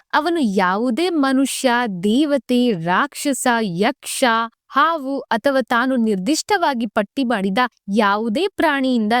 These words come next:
ತನಗೆ ಸಾವು ಬರಬಾರದೆಂದು ವರವನ್ನು ಪಡೆದನು. ಅಹಂಕಾರದ ಉತ್ತುಂಗದಲ್ಲಿದ್ದ ಅವನು ಕಾಡು ಹಂದಿಯಂತಹ ಸಾಮಾನ್ಯ ಪ್ರಾಣಿಯಿಂದ ತನಗೆ ಅಪಾಯವಿಲ್ಲ ಎಂದು ನಿರ್ಲಕ್ಷಿಸಿ ಆ ಪ್ರಾಣಿಯ ಹೆಸರನ್ನು ವರದ ಪಟ್ಟಿಯಲ್ಲಿ ಸೇರಿಸಲು ಮರೆತನು.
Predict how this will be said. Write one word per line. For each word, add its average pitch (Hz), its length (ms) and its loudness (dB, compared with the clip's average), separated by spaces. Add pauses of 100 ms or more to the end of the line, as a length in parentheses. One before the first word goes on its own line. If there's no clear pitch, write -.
(120)
ತನಗೆ 226 300 0
ಸಾವು 262 460 0
ಬರಬಾರದೆಂದು 247 920 0
ವರವನ್ನು 269 500 2
ಪಡೆದನು. 233 500 2
ಅಹಂಕಾರದ 330 880 0 (160)
ಉತ್ತುಂಗದಲ್ಲಿದ್ದ 247 920 0 (140)
ಅವನು 254 380 0 (140)
ಕಾಡು 392 400 2
ಹಂದಿಯಂತಹ 262 640 -2
ಸಾಮಾನ್ಯ 302 640 0 (100)
ಪ್ರಾಣಿಯಿಂದ 226 580 0
ತನಗೆ 233 360 0
ಅಪಾಯವಿಲ್ಲ 262 840 0 (120)
ಎಂದು 226 260 0
ನಿರ್ಲಕ್ಷಿಸಿ 240 840 0 (200)
ಆ 240 100 4
ಪ್ರಾಣಿಯ 269 600 -2
ಹೆಸರನ್ನು 220 680 0
ವರದ 240 340 0
ಪಟ್ಟಿಯಲ್ಲಿ 202 600 0
ಸೇರಿಸಲು 254 560 0
ಮರೆತನು. 277 560 0